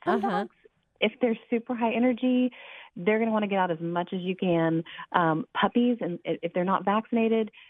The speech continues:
Speaker 1: best to keep them in until they're fully vaccinated. And then, um, elderly pets, pets with compri-, uh, compromised immune systems, be really careful too. But even so, if your pet has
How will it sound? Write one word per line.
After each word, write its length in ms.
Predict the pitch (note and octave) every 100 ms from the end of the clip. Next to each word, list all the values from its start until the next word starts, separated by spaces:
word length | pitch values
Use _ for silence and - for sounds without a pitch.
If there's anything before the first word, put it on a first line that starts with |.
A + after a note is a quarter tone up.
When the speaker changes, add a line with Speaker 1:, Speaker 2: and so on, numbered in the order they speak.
| _
Speaker 1:
best 180 | F3 F#3
to 40 | -
keep 200 | A3+ A3
them 80 | G#3
in 100 | G3+
until 160 | G3
they're 100 | D#3+
fully 240 | D3+ F3+ G3
vaccinated. 640 | G3+ G3 - F#3+ F#3+ F#3+ -
And 180 | F3+ E3+
then, 360 | E3+ E3+ E3+
um, 180 | - E3 E3
elderly 400 | F#3+ G3 F#3+ G3
pets, 320 | - F#3 F3+ -
pets 180 | E3+ - _
with 180 | E3+ E3+
compri-, 500 | - E3+ E3+ E3 D#3+
uh, 120 | D#3+ D#3+
compromised 580 | - G#3 G3+ F#3+ F3+
immune 380 | - E3+ E3+ F3+
systems, 460 | F#3+ G3 G3 F#3+ F#3+ - - - -
be 160 | F3+ G3+
really 220 | G3 G3
careful 300 | F#3 F#3+ G#3
too. 200 | - B3
But 260 | A3 A#3+ - -
even 340 | B3+ C#4+ C4+ -
so, 300 | B3+ A#3 G#3+ -
if 140 | A3 - -
your 140 | A3
pet 340 | A3 - A3+ - _
has 280 | - A#3 B3